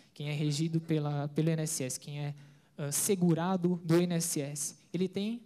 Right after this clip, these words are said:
ah, as jefs, são os juizados especiais federais, é, que também nos grandes centros eles existem, E, então, existem, é, pra, pra, quando você é no setor privado, você tem mais respaldo nesse sentido.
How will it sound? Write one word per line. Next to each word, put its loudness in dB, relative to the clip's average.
ah, 2
as 2
jefs, -2
são 0
os 4
juizados 0
especiais -6
federais, -4
é, -2
que -14
também 2
nos 4
grandes 0
centros -6
eles 0
existem, 2
E, 0
então, 0
existem, -2
é, -2
pra, 0
pra, 0
quando 2
você 2
é 2
no 0
setor 2
privado, 0
você 4
tem -4
mais 0
respaldo 4
nesse -4
sentido. 0